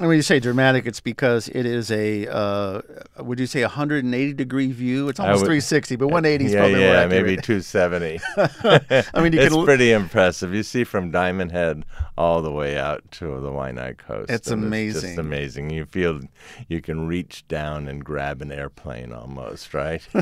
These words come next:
Speaker 1: <laughs>
Speaker 2: They're so small from that height. <laughs>
Speaker 1: And if I remember correctly, the, the one or two times I've been there, uh, eucalyptus trees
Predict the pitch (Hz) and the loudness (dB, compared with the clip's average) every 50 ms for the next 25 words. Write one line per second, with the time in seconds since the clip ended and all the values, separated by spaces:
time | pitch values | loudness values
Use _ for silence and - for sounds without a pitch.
0 | - - - _ - 208 - - - - 254 - 113 117 - - 113 120 117 117 | -2 -4 -6 _ -6 -6 -4 -6 -4 -4 2 4 4 4 4 4 4 6 8 8
1 | 117 113 104 85 76 - - 85 76 71 69 67 67 69 80 82 76 71 71 - | 8 8 8 6 2 0 -4 -6 -6 -4 -6 -6 -8 -6 -6 -4 -4 -4 -4 -4
2 | - - - 147 - - - 143 - - - 117 - 135 160 156 139 160 160 156 | -6 -4 -4 -4 -4 -2 -4 -4 -4 -4 -4 -2 0 2 2 2 2 2 0 0
3 | 151 185 233 220 180 - - 147 123 120 - 123 113 110 107 113 113 110 - 90 | 0 0 -2 -2 -4 0 2 4 4 4 2 0 -2 0 0 0 0 0 0 -2
4 | - 113 113 110 - - 123 135 139 127 - 139 - - 131 117 110 107 120 110 | -4 -4 -4 -4 -4 -4 -2 -2 -2 -2 -4 -6 -6 -4 -4 -4 -2 -2 -4 -4
5 | 104 110 110 110 107 107 107 - - 139 135 131 - - 139 151 - - 160 226 | -4 -4 -4 -2 -2 -2 -2 -4 -4 -4 -6 -6 -4 -4 -6 -6 -4 -6 -6 -6
6 | 277 - - 196 165 - - - - 92 92 92 - 82 98 104 - - | -6 -8 -10 -12 -12 -12 -14 -14 -12 -12 -12 -12 -14 -14 -18 -18 -18 -20